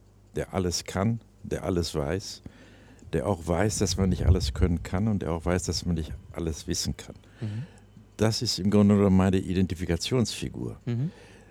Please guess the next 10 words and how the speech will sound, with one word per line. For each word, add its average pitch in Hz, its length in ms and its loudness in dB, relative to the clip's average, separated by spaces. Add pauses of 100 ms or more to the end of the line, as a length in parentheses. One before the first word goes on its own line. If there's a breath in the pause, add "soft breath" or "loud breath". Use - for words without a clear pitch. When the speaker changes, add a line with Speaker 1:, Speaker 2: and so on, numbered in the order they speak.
(120)
Speaker 1:
Denn 82 100 2
wenn 107 120 6
du 127 100 6
siehst, 131 380 -2 (220)
was 113 260 -2
in 107 200 -4
der 101 120 4
Kunst - 680 -2 (340)
geschaffen 90 600 0
wird, 65 380 -8